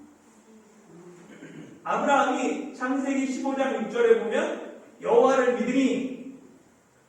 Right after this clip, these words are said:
여호와께서 그를, 이를 그의 의로 여기셨다라고 말씀하시죠. 그러니까 창세기 십오 장에 하나님이 그를 의롭다라고 해주셨어요.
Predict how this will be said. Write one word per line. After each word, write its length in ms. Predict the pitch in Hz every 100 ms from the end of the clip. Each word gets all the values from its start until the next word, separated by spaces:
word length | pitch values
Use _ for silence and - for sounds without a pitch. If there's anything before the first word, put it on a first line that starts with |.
| _
여호와께서 960 | 190 233 247 240 240 277 - - - - - - _ _ _ -
그를, 520 | 220 254 - - -
이를 600 | 208 254 - - - -
그의 400 | 214 254 262 - 247
의로 420 | 269 311 294 196
여기셨다라고 800 | 185 190 196 202 - - - 80
말씀하시죠. 640 | - - - - - - - - - _ _ -
그러니까 200 | 233 240
창세기 460 | 320 330 - - -
십오 280 | - 302 294
장에 720 | 226 - 277 - - - - - - - _
하나님이 600 | 254 262 254 247 - 143
그를 540 | - - - - - - - -
의롭다라고 920 | - 240 262 254 254 254 226 - 233
해주셨어요. 500 | 226 226 - - -